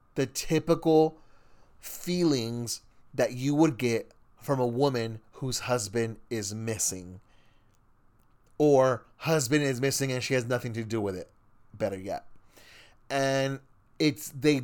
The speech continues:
just realize that there's something off about Miss Q.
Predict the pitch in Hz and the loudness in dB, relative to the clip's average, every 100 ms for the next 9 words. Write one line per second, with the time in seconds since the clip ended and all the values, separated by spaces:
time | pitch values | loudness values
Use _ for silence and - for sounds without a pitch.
0 | 101 - 143 139 143 - 120 127 156 175 | -6 0 6 6 6 -2 -4 0 4 6
1 | 135 123 123 123 117 123 - - 135 120 | 6 6 4 0 -2 -4 -2 0 0 -2
2 | 131 123 _ - 117 117 107 104 101 - | -8 -8 _ 0 4 4 4 2 -2 -14
3 | _ - 113 107 101 101 - 107 107 95 | _ -4 -2 0 0 -2 -6 -8 -8 -6
4 | - - - - 98 76 | -8 -10 -16 -10 -10 -10